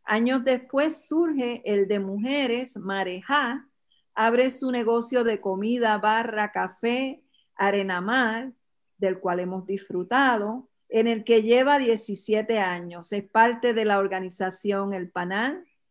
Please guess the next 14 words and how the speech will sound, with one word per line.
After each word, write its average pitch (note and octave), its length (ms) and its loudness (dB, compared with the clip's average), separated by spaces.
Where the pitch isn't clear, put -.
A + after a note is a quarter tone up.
el F#3+ 240 -4
colectivo F#3+ 640 -4
Somos F#3+ 480 -8
Más F#3 260 -10
que F3+ 140 -6
Cien F#3 320 -6
por F3+ 240 -6
treinta F3 420 -6
y F3+ 80 -4
cinco D4+ 760 -6
y G3+ 160 -4
grupo C4 680 -2
de F#3+ 140 -4
acupuntura. F3 1080 -6